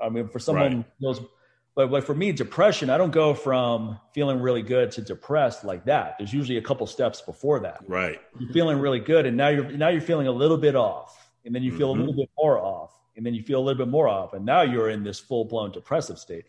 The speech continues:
Speaker 2: Right.
Speaker 1: So the, the key is when you start feeling a little bit off, you don't just go, "Well, you know, I'll be okay." You know, you know, like, "Let me look at what I'm, what am, what am I doing? What am I doing that's different?" You try to figure it out and get yourself dialed back in. Stay on course.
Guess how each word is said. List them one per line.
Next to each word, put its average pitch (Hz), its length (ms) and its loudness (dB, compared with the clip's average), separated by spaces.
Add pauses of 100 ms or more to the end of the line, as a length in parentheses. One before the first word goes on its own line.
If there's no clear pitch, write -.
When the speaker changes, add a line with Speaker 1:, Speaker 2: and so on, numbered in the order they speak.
(140)
Speaker 2:
Right. 90 340 -2 (140)
Speaker 1:
So 120 160 -12
the, 117 60 -6
the 110 120 -6
key 185 400 0
is 139 160 2
when 135 100 -4
you 151 60 -4
start - 260 -2
feeling 180 260 2
a - 20 -2
little 147 240 4
bit 117 220 0
off, 117 480 4
you 131 60 0
don't 160 200 -2
just 135 260 -4
go, 135 160 2
"Well, 247 360 6
you 226 100 4
know, 202 100 0
I'll 185 100 4
be 156 120 2
okay." 117 200 -2
You 117 100 -4
know, 139 100 0
you 151 120 -2
know, 185 160 4
like, 143 180 2
"Let 185 160 -2
me 202 220 0
look 196 160 0
at 165 80 6
what 165 120 6
I'm, 127 240 0
what 165 80 2
am, 175 160 -4
what 214 100 2
am 196 100 2
I 156 80 6
doing? 113 360 -4
What 165 100 0
am 170 80 2
I 151 80 4
doing 123 260 -2
that's 98 160 -4
different?" 90 440 -8
You 104 80 -10
try 131 140 2
to 120 60 0
figure 127 320 0
it 117 80 2
out 113 200 2
and 98 240 -8
get 123 120 -4
yourself 107 360 -4
dialed 107 280 0
back 92 240 -8
in. 90 180 -10 (1500)
Stay 139 280 -2
on 110 180 -4
course. - 480 -14